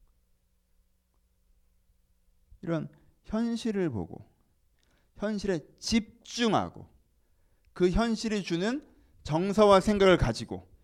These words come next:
그 정서와 생각으로 하나님을 판단하고 하나님을 비난하고 그러면 하나님께서 어떻게 하신다고 하셨어요?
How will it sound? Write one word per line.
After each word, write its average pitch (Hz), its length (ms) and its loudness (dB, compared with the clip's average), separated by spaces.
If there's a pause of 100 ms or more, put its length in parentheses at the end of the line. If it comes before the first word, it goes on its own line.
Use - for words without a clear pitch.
(320)
그 180 240 6
정서와 156 480 2
생각으로 170 580 0 (220)
하나님을 330 560 2
판단하고 175 680 2 (1000)
하나님을 247 500 2
비난하고 165 600 4 (3250)
그러면 147 220 -4
하나님께서 175 300 -2
어떻게 113 220 -6
하신다고 98 320 -8
하셨어요? - 360 -18